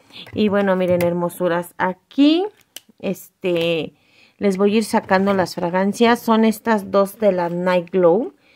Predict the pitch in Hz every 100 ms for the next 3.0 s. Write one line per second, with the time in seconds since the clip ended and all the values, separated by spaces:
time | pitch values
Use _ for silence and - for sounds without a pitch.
0 | _ _ - 196 196 208 - 202 190 185
1 | - 208 - 208 - - - 196 190 175
2 | 170 170 185 175 175 180 202 - 202 226